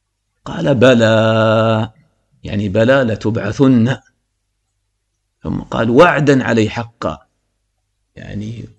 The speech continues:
وعد الله الناس أن يبعثهم وعدا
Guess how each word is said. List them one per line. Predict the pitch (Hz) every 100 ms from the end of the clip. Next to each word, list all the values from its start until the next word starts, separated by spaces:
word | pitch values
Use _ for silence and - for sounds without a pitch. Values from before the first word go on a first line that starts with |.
| _ _ _ _ _ _ _ _ _ 135 123
وعد | 120 131 110 107
الله | 104 113 120 110
الناس | 101 107 139 160 - - _ _ _ _ _
أن | 110
يبعثهم | 107 101 - - 156 180 185
وعدا | 113 135 156 139 180 247